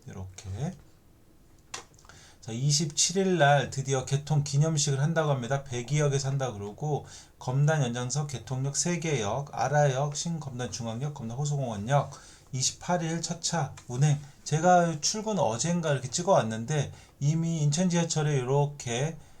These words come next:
표시가 되어 있죠. 계양역 다음으로 부천은 났습니다. 미개통이라고. 근데 이걸 바꿔놨죠. 이제 이거, 이거 일주일이면 떼겠죠. 어,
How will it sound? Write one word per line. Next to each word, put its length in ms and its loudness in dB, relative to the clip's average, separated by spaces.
표시가 540 4
되어 200 2
있죠. 260 -2
계양역 420 2
다음으로 600 -2
부천은 440 4
났습니다. 460 0
미개통이라고. 800 -4
근데 360 -6
이걸 180 -8
바꿔놨죠. 800 -2
이제 360 -4
이거, 220 -4
이거 300 -4
일주일이면 760 0
떼겠죠. 720 -4
어, 220 -14